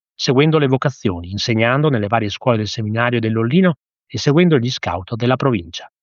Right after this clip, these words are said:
Nel duemila il vescovo Brollo lo ha inviato nella parrocchia Santa Maria Annunziata di Sedico, ricevendo due anni dopo anche l'incarico di eroe nel duemilaquattro di Bribano. A Sedico ha vissuto diciannove anni intensi e attivi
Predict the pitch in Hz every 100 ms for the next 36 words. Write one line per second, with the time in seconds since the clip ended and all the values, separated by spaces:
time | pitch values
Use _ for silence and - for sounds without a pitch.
0 | _ 110 107 113 139 190 131 120 - 107
1 | 107 147 160 135 123 117 113 98 101 101
2 | 107 107 110 113 - 104 127 - 110 113
3 | 120 104 104 - 123 - 107 - 147 135
4 | 139 123 _ _ _ - 147 151 165 143
5 | 117 131 143 127 139 147 131 131 123 104
6 | 107 135 123 - 104 104 123 170 175 139
7 | 117 120 147 139 110 101 - 107 120 143
8 | 123 135 127 95 - _ _ _ - -
9 | 170 185 160 110 101 - 131 113 101 117
10 | 131 127 110 104 - 160 151 127 - -
11 | 180 175